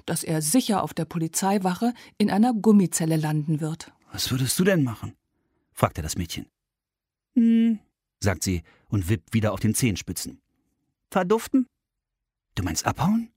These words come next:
Speaker 2: Das Mädchen nickt. „Ich würd doch mitkommen.“ „Aber“, sagt Finn zögernd und überlegt, ob das Mädchen vielleicht ein bisschen verrückt ist.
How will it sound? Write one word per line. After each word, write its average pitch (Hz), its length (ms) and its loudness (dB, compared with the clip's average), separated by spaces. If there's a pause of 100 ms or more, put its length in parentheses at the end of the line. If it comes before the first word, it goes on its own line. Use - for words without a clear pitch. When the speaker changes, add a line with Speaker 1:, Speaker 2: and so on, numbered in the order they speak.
(640)
Speaker 2:
Das - 100 -6
Mädchen 107 340 2
nickt. 101 240 -6 (500)
„Ich 175 140 -4
würd 180 160 -2
doch 180 140 -2
mitkommen.“ 220 500 0 (800)
„Aber“, 123 380 -2 (500)
sagt 95 260 -4
Finn 95 220 0
zögernd 92 460 -2
und 101 120 -4
überlegt, 92 440 -2
ob - 80 -8
das 90 180 -4
Mädchen 98 300 -2
vielleicht 92 320 -4
ein 87 60 0
bisschen 95 200 -2
verrückt 104 380 -2
ist. 98 160 -12